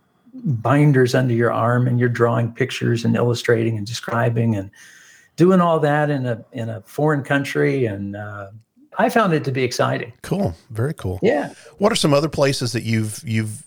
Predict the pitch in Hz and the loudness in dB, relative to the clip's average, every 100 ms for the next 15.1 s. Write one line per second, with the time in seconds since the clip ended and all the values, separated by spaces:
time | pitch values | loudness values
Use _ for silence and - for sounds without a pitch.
0 | - 120 110 139 92 85 95 104 117 107 | -10 0 0 0 -6 -4 -4 -2 -2 -2
1 | 101 98 92 92 - - _ 110 104 98 | -2 -2 -2 -4 -12 -20 _ -4 -2 -2
2 | - 107 101 101 104 98 95 95 110 107 | -2 -2 0 0 -4 -4 -4 -2 -2 -4
3 | 107 _ _ _ - - - - - _ | -8 _ _ _ -20 -20 -20 -20 -20 _
4 | 233 247 311 233 185 160 185 190 185 - | -2 0 2 4 4 4 2 2 0 -6
5 | - - 143 135 - 175 - - 151 156 | -10 -4 0 0 0 -2 0 0 0 2
6 | 120 98 107 - - 165 196 220 185 143 | 2 0 0 -4 -8 -2 0 2 4 4
7 | 139 143 - _ - 131 131 127 156 - | 4 -2 -12 _ -8 -4 -2 -2 -2 -2
8 | 123 - 277 240 131 127 139 139 139 135 | -6 -2 2 4 4 4 2 0 0 0
9 | 131 - 147 135 135 196 175 151 131 131 | -2 -4 -8 -2 2 4 4 4 2 0
10 | 127 120 165 190 139 - 120 113 110 113 | 2 2 0 0 -4 -2 0 0 0 -2
11 | 113 117 117 - 120 120 - 131 117 127 | 0 0 -2 -2 -2 -4 -6 -2 0 0
12 | - 117 110 110 127 127 - 127 120 - | 0 0 0 2 4 4 4 0 0 0
13 | 117 135 160 123 107 110 107 - 98 - | 2 4 2 0 0 -2 -2 -6 -6 -6
14 | 117 - 120 - 101 104 104 110 127 123 | -6 -2 -2 0 -4 -4 -4 0 0 0